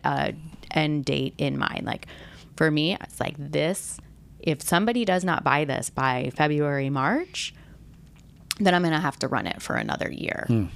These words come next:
Speaker 2: Yeah, so y-, you made the, the point you made is exactly right in terms of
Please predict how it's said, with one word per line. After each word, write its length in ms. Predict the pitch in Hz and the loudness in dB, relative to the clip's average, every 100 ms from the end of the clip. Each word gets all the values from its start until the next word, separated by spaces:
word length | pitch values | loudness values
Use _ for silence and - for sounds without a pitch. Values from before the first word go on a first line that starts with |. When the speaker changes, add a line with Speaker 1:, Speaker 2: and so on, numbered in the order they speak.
| - - - - - - - - - - - | -8 -12 -14 -20 -16 -14 -12 -14 -16 -18 4
Speaker 2:
Yeah, 240 | 143 156 | 6 6
so 280 | - 151 135 - | 8 6 6 2
y-, 100 | 139 131 | -8 -2
you 160 | 135 139 | 2 6
made 200 | 185 156 | 6 8
the, 220 | 131 127 - | 4 4 0
the 160 | 135 123 | 0 2
point 280 | 170 170 | 4 6
you 140 | 139 123 | 6 6
made 420 | 131 131 120 117 - - - | 6 8 6 2 -8 -20 4
is 460 | 123 110 104 - - - - - - | 6 6 4 0 -2 -20 -20 -10 0
exactly 460 | 113 127 139 - | 4 6 6 4
right 240 | 117 117 117 | 6 6 6
in 80 | 110 | 4
terms 240 | 123 117 | 4 6
of 160 | 113 | 4